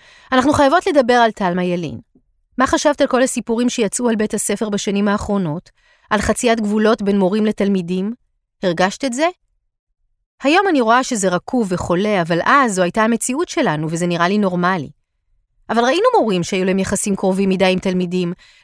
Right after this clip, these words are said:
לא בהכרח על רקע מיני. לפעמים זה נראה קצת כמו כת.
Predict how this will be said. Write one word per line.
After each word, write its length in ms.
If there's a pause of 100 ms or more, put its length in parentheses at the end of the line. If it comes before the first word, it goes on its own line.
לא 140
בהכרח 380
על 80
רקע 240
מיני. 380 (500)
לפעמים 380
זה 140
נראה 280
קצת 400
כמו 260
כת. 360